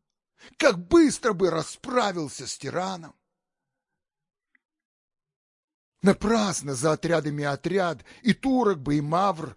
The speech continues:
вооружали. Ефрат к его ногам катил бы волны, и водрузил бы он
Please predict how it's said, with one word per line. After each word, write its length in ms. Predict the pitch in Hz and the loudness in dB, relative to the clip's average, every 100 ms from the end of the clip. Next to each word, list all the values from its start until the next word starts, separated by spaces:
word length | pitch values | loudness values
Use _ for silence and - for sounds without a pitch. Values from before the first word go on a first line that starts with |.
| - | -14
вооружали. 880 | 147 151 131 131 110 131 117 - - _ _ _ _ _ _ _ _ _ _ _ | -2 -2 0 -4 -6 -8 -10 -16 -20 _ _ _ _ _ _ _ _ _ _ _
Ефрат 680 | 180 175 175 - 180 220 - | -2 0 0 0 -2 -2 -2
к 60 | - | -4
его 180 | 170 160 | -2 -2
ногам 360 | 151 151 143 | -2 -4 -4
катил 340 | 143 147 165 135 | -6 -8 -8 -6
бы 160 | 127 | -8
волны, 520 | 110 156 165 160 - _ _ _ _ _ _ - | -6 -6 -6 -10 -18 _ _ _ _ _ _ -8
и 80 | 151 | 0
водрузил 580 | 190 240 262 240 302 | 0 2 2 4 2
бы 180 | 202 233 | 4 4
он 220 | 226 185 | 4 2